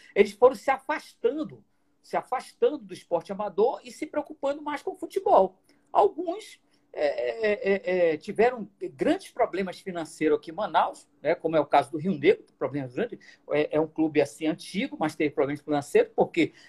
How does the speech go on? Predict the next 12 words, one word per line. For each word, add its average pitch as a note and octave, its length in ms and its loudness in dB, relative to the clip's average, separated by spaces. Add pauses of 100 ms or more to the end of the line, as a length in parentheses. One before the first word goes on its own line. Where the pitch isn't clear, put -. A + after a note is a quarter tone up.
(160)
a, D#3 120 4
trazendo F#3+ 520 6
jogadores E3 460 -2
profissionais, E3 800 -6 (180)
sem B3+ 300 2
fazer D#3+ 440 -2
a D3 60 4
base D#3 380 -2
aqui, - 240 -8
teve B3 240 -4
problemas, F3+ 640 -8 (200)
né? E3 200 -8